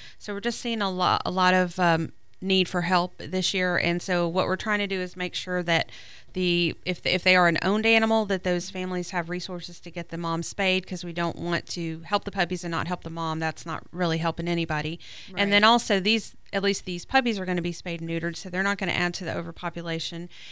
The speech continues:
Speaker 1: And then as well, just making sure we can help. There's some stray, you know, people are finding litters possibly dumped, because if, you know, if there's six or seven puppies together somewhere but there's no mom,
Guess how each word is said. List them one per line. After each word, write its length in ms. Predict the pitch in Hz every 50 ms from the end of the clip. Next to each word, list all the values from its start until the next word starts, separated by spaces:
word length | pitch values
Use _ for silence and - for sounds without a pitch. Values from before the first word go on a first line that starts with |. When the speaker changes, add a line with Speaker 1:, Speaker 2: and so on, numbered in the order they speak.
| - - - -
Speaker 1:
And 180 | - 240 247 240
then 240 | 247 240 240 240 226
as 180 | 214 208 -
well, 220 | 214 208 208 208 196
just 300 | 180 202 185 - - -
making 260 | 202 196 185 - 185
sure 180 | - - 190 180
we 80 | 180
can 180 | 175 - 175 175
help. 320 | 175 185 175 170 - -
There's 200 | - 185 185 175
some 140 | - 196 180
stray, 500 | - - - 190 185 185 185 185 185 - - - -
you 100 | - 196
know, 100 | 185 175
people 320 | - - 233 - 220 208
are 80 | 196 185
finding 480 | - - 180 175 180 175 170 170 - - -
litters 540 | 175 180 190 180 185 180 180 185 - - - - - - - - - - -
possibly 520 | - - 170 175 175 - 220 196 233 240 214
dumped, 480 | 214 233 214 214 220 - - - - - - - - - - -
because 260 | 190 185 196 180 190
if, 140 | 185 - -
you 140 | - 208 233
know, 220 | 208 175 170 170 170
if 160 | - 170 -
there's 180 | 190 185 180
six 240 | - - 247 247 -
or 60 | 240
seven 280 | 226 - 226 202 196 196
puppies 380 | 196 214 202 - 202 202 - -
together 400 | - 185 - 196 190 185 185 180
somewhere 340 | - 202 180 175 175 175
but 140 | 165 170 165
there's 220 | - 170 170 160 175
no 160 | 175 175 175
mom, 420 | 190 233 254 247 240 240 240 233